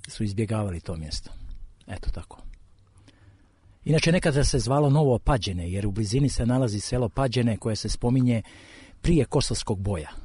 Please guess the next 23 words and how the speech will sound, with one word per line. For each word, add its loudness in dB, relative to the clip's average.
i -6
u -4
kojem 0
ima 2
crkva 0
posvećena 2
Svetom 0
Đurđu, 2
sagrađena -2
hiljadu -2
četiristo -6
pedeset -4
šeste -8
godine. -12
I -6
dugo 2
vremena 2
naše 0
se -2
selo 0
zvalo -2
Novo 2
Pađene. -12